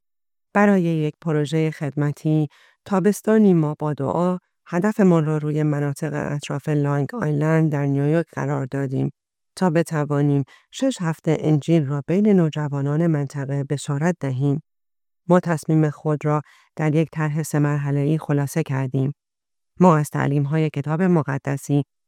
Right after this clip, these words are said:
در حیاط پشت خانه شروع می‌کردیم. در بعد از ظهر برای بشارت به ساحل می‌رفتیم و سپس بعد از آن با رفتن به کلیساهای محلی و دادن پیام آن را به اتمام می‌رساندیم. به نظر ساده می‌آمد،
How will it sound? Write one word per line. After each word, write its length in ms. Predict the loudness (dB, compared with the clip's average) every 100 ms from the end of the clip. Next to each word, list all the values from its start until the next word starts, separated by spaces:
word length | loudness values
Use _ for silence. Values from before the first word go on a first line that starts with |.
| -2
در 160 | 0
حیاط 400 | 2 2 2 0 -6
پشت 260 | -8 -6 -6
خانه 320 | -2 0 0
شروع 300 | -2 -2 0
می‌کردیم. 640 | -2 -4 -6 -4 -4 -4 -6 _ _ _ _ -2
در 160 | 0 0
بعد 200 | -2 -2
از 160 | -2
ظهر 260 | 0 0 0 _ _ -4
برای 320 | 0 2 2
بشارت 460 | 0 -2 -4 -4 -4
به 60 | -8
ساحل 380 | -6 -4 2 4
می‌رفتیم 600 | 4 2 -2 0 0 0 _ _ _
و 80 | -4
سپس 440 | -2 -4 -4 -6 -8
بعد 220 | -6 -2 0
از 180 | 0
آن 260 | 0 2 2 -2 _ _
با 140 | -2
رفتن 360 | 0 -2 -2 -2
به 80 | -2
کلیساهای 640 | -4 -6 -4 -4 -2 -2
محلی 600 | -2 -4 -6 -4 -4 -4 -8 _ _
و 160 | -2 2
دادن 400 | 2 2 0 -2
پیام 520 | -4 -6 -4 -2 -4 -4
آن 160 | -4 -4
را 100 | -4
به 120 | -6
اتمام 400 | -8 -2 0 0
می‌رساندیم. 960 | 0 -4 -4 -8 -6 -4 -4 -4 -4 -6 _ _ _ _ 2
به 120 | 4
نظر 500 | 4 2 0 0 -2
ساده 420 | -4 -4 2 4
می‌آمد، 580 | 4 2 -2 -2 -4